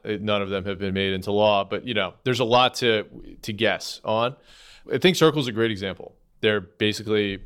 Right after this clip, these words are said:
or close to being a public company. They have audited financials. They are dollars. There's trust. And so it's kinda like, what matters and why?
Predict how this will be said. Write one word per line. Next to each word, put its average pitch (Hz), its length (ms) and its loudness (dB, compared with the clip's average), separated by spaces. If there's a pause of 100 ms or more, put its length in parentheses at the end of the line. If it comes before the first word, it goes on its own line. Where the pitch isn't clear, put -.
or 98 80 -10
close 104 340 0
to 110 80 -10
being 101 200 0
a 95 40 -6
public 98 280 -2
company. 107 360 0
They 98 140 0
have 98 260 2
audited 95 400 -2
financials. 104 800 -2 (160)
They 104 160 2
are 98 320 2
dollars. 98 680 -2
There's 95 180 -8
trust. 101 500 -2
And 110 160 -8
so 110 460 0 (360)
it's - 120 -8
kinda 165 240 4
like, 131 240 2 (100)
what 120 300 2
matters 104 480 -4
and 104 120 -8
why? 90 440 -2